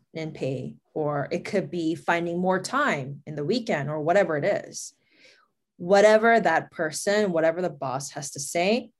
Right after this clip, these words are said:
is not reflective of everything that you're responsible in your life to make time and energy and money or whatever. And so that's number two, is the unattachment. And the third is kind of on the practical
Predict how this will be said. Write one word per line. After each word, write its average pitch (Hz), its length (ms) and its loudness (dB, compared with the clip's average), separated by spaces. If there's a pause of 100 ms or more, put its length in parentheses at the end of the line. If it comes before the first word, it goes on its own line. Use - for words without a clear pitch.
is 175 180 0
not 165 400 0
reflective 196 800 2 (560)
of 170 260 4 (140)
everything 170 400 -2
that 151 140 -6
you're 147 100 -4
responsible 139 800 -6
in 151 200 -6
your 185 280 4
life 131 520 -6 (280)
to - 120 -6
make 147 200 -6
time 143 720 -6 (460)
and 139 360 -10
energy 143 340 -6
and 143 120 -4
money 143 280 -6
or - 100 -10
whatever. - 460 -12 (1300)
And 196 80 -4
so 185 80 -2
that's 165 240 4
number 170 200 -2
two, 160 260 -4
is 139 300 -6 (120)
the 151 80 -6
unattachment. 143 800 -8
And 180 140 0
the 175 60 -2
third 339 440 2
is 156 500 -2 (420)
kind 208 140 2
of 196 60 4
on 180 80 2
the 175 80 2
practical 175 880 -2